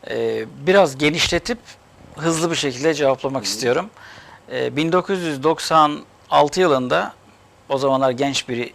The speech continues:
Speaker 1: çocukken <laughs> McDonald's bana bir görev verdi.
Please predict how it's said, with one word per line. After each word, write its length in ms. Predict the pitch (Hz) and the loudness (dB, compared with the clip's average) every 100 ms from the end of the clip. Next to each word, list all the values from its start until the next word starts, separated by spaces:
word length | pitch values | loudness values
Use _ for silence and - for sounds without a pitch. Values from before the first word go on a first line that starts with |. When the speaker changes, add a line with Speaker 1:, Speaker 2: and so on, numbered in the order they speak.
| _ | _
Speaker 1:
çocukken 540 | - 131 139 - 135 160 175 - - | -8 -6 -6 -4 -4 -4 -10 -12 -12
<laughs> 320 | - - - | -14 -16 -12
McDonald's 600 | 131 156 - 185 160 - | -4 -4 0 -2 -2 0
bana 220 | 160 170 | 0 2
bir 40 | 160 | -2
görev 400 | 139 147 147 135 | 4 6 6 6
verdi. 360 | 107 107 156 | 2 2 -6